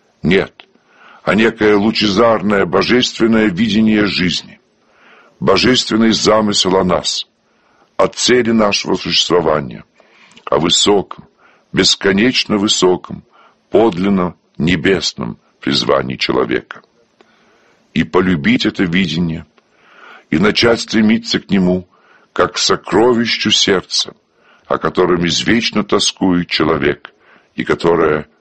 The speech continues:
вот, открыто, даровано нам во Христе. "И вожделенное Отечество подашь ми", поём мы в церковной молитве. И вот именно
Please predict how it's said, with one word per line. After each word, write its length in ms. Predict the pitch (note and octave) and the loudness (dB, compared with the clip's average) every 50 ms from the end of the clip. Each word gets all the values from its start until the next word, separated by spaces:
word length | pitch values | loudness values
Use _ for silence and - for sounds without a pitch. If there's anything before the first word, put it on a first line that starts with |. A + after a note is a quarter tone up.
| _ _ - | _ _ -4
вот, 440 | - - D#2 C2+ - _ - - _ _ _ _ _ _ _ | -2 0 0 0 -2 _ -18 -20 _ _ _ _ _ _ _
открыто, 720 | - - - - - - - E2+ F2 D#2 - - - - - _ _ _ _ _ _ _ _ _ - | -6 -6 -6 -6 -8 -4 -2 -2 -2 -2 -4 -10 -16 -18 -20 _ _ _ _ _ _ _ _ _ -2
даровано 680 | - D2 D2 C2 D2 F#2+ G#2 G2+ F2+ F#2+ F#2 F2+ F2 | 0 0 2 4 4 2 2 2 0 0 0 2 2
нам 340 | E2+ D#2+ D2+ D2+ D#2+ D#2 C#2 | 2 2 0 0 0 -2 -6
во 140 | - C#2 C2+ | -6 -8 -8
Христе. 560 | - - C#2+ C2+ - - - - B1+ A1+ - _ _ _ _ _ _ _ _ _ _ - - - - - - - - - - - _ _ _ | -6 -6 -4 -4 -4 -4 -4 -4 -4 -4 -6 _ _ _ _ _ _ _ _ _ _ -20 -20 -20 -20 -20 -20 -20 -20 -20 -20 -20 _ _ _
"И 100 | C#2+ D#2 | -4 0
вожделенное 960 | D#2 E2 F2 D#2+ D#2+ - E2+ F2 F2+ G#2+ A#2 B2 B2 A#2+ A#2 A#2 A2+ A2 G#2+ | 2 2 0 0 0 -2 0 2 2 2 2 2 2 0 2 2 2 2 2
Отечество 760 | G#2+ G#2+ - - - G2 F#2 - F2+ F2+ - - - D#2 D#2 | 2 0 -2 -2 -2 -2 -2 -2 -4 -4 -6 -2 -2 -2 -2
подашь 540 | - - D#2 D2+ D2 D#2 D2+ D2+ - - - | 0 -2 0 0 2 2 0 0 -2 -4 -6
ми", 260 | B1 A#1 G#1+ - - _ _ _ _ _ - - _ _ _ _ | -6 -8 -10 -10 -14 _ _ _ _ _ -20 -20 _ _ _ _
поём 360 | E2 E2+ F2 E2+ F#2+ G2 - | 0 2 2 2 2 2 2
мы 120 | - F2 | 0 -2
в 40 | E2 | -2
церковной 560 | - - E2+ D#2+ - - E2 D#2 C2+ - D#2 | -2 -2 -4 -4 -2 0 -2 -2 0 -2 -2
молитве. 560 | D#2 D#2 D2 C#2+ C#2 C2 - - - - - - _ _ _ _ _ - - - - - - - - - | 0 0 0 -2 -4 -8 -12 -16 -20 -20 -20 -20 _ _ _ _ _ -20 -20 -20 -20 -20 -20 -20 -20 -6
И 80 | - - | -2 0
вот 180 | F#2+ G#2+ G#2+ A2+ | 0 2 2 2
именно 420 | B2 B2 A#2+ A2+ A2+ G#2+ F#2+ - | 2 2 2 2 2 0 -2 -4